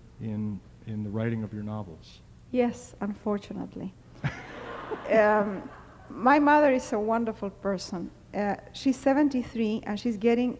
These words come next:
Speaker 2: m-, more and more intelligent with age, and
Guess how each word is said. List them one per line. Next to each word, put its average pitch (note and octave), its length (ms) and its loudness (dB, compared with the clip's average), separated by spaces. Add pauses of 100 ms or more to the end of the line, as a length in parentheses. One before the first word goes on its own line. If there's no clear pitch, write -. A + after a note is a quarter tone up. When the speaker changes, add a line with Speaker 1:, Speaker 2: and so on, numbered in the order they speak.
(120)
Speaker 2:
m-, G#3 180 -4 (680)
more C4 340 10
and A#3 100 6
more A#3 260 8
intelligent G#3+ 640 -2
with E3+ 220 -6
age, D#3 460 -4 (140)
and F3+ 200 -4